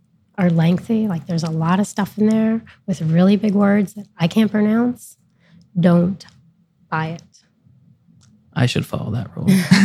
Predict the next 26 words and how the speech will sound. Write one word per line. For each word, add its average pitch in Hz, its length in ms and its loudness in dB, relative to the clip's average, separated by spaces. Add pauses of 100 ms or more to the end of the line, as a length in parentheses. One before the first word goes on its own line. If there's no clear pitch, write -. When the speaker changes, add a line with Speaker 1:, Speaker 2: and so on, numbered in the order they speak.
(560)
Speaker 1:
Well, 202 340 2 (580)
I've 240 180 0
had, 214 420 2
uh, 185 220 -2
five 180 340 -2
dogs 175 640 -4 (100)
over 185 340 0
twenty-nine 175 540 2
years. 165 580 0
And 180 220 -4
I 180 60 0
have 175 140 -2
to 160 60 -14
be 170 140 -2
honest, 160 600 -4 (340)
when 185 120 0
I 175 100 0
first - 640 -6
got 175 180 -2
my, 170 260 0
I 185 100 2
always 180 180 2
had 180 140 -6
dogs 165 300 -6
in 156 100 -4
pairs, 170 600 -4